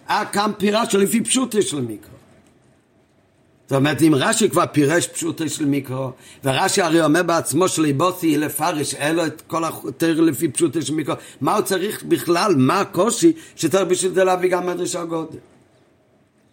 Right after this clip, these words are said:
וגם הפירוש השני אינו מספיק, ויחד עם זה אבל,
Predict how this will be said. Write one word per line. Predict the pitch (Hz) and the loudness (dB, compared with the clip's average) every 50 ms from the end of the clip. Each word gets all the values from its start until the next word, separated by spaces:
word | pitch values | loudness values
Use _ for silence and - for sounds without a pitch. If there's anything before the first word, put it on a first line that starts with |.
| _ - _ _ _ - - - | _ -20 _ _ _ -20 -8 -4
וגם | 143 147 131 113 143 160 190 226 226 | -2 -2 0 0 0 0 0 0 0
הפירוש | 202 180 - - 196 214 190 185 | 0 0 2 2 2 4 4 2
השני | 165 139 - - 180 180 185 175 156 | 0 0 2 4 4 4 6 4 2
אינו | 135 127 139 151 147 | 2 2 2 2 2
מספיק, | 151 151 151 151 143 - - - 160 160 147 143 135 135 | 0 -2 -2 -4 -6 -8 -6 -4 -2 -2 -2 -4 -6 -4
ויחד | 127 123 123 123 123 156 175 202 - - 196 156 123 | 0 0 2 2 2 0 -2 -2 -2 -2 0 2 4
עם | 139 135 135 | 4 6 6
זה | 120 156 175 165 | 4 2 2 2
אבל, | 139 113 101 | 0 -2 -6